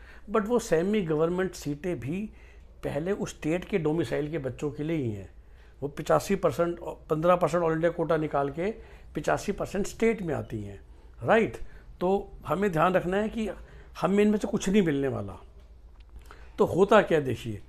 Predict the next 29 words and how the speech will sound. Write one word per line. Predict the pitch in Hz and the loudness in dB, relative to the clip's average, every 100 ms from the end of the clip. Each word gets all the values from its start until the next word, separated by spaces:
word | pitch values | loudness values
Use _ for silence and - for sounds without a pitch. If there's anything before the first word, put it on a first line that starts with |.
| - - - - - - - - - - - | -20 -20 -20 -20 -20 -20 -20 -20 -20 -16 -4
हर | - 214 | 6 6
स्टेट | 214 - 202 202 | 6 4 4 4
की | 226 | 0
काउंसलिंग | 208 175 - 190 | 0 0 2 0
अलग | 160 156 | 2 0
चलती | - 165 170 185 | 0 -2 0 0
है, | 202 220 - - - - - - - | 0 -4 -16 -20 -20 -20 -20 -20 -12
सारे | - 180 196 247 | 6 10 10 8
सेंट्रल | 226 - 175 180 214 | 4 6 6 8 4
गवर्नमेंट, | 175 143 123 123 190 - - - - - | 6 4 4 0 -2 -10 -18 -20 -20 -14
सेंट्रल | - - 190 196 220 220 | 0 6 8 8 6 6
प्राइवेट | 220 147 131 131 185 - - - - | 6 4 4 2 -2 -8 -18 -14 2
और | 190 190 - | 2 2 6
पन्द्रह | 202 208 233 | 8 12 12
परसेंट | 226 185 208 202 | 10 6 4 2
all | 147 156 | 2 2
इंडिया | 147 147 | 2 0
कोटा, | 127 117 113 98 - - - - | -2 -4 -6 -8 -16 -20 -20 -2
इन | 214 240 | 4 4
तीन | - - 254 262 247 | 4 4 8 8 8
तरह | 180 185 | 6 4
की | 196 | 4
सीट | 185 190 175 | 0 -2 -4
की | - 202 | -4 -2
काउंसलिंग | 185 180 180 196 202 160 | 2 2 4 0 2 0
एमसीसी | 170 - 165 175 | 2 2 0 2
कराती | 151 120 113 | 0 0 -2
है, | 120 | 0
राइट? | 143 202 | 2 2